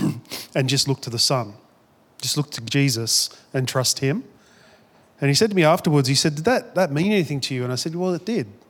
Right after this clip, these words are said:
It did. I, it actually, 'cause I've been trying to work something out, but I couldn't figure it out. And, uh, I was trying to understand why something was going on a certain way in my world."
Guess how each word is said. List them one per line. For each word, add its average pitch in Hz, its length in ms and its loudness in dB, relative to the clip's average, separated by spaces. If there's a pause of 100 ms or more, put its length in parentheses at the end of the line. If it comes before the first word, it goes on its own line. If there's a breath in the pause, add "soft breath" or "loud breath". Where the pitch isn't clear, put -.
It 135 100 -8
did. 165 180 -2
I, 131 260 -4
it 143 40 -2
actually, 139 420 -4 (380 loud breath)
'cause 160 100 2
I've 160 80 6
been 151 140 2
trying 170 240 2
to 139 60 0
work 147 240 4
something 151 280 2
out, 139 320 0 (600 loud breath)
but 151 100 2
I 147 40 2
couldn't 156 200 0
figure 147 260 2
it 143 60 4
out. 151 400 2 (1080)
And, 139 320 4
uh, 131 500 4
I 131 60 0
was 135 100 2
trying 151 200 2
to 147 40 2
understand 139 400 2
why 135 360 2 (500 loud breath)
something - 220 -4
was 127 100 -2
going 139 240 2
on 156 160 0
a 143 80 -12
certain 127 260 -2
way 139 160 0
in 139 80 0
my 123 140 -2
world." 135 420 0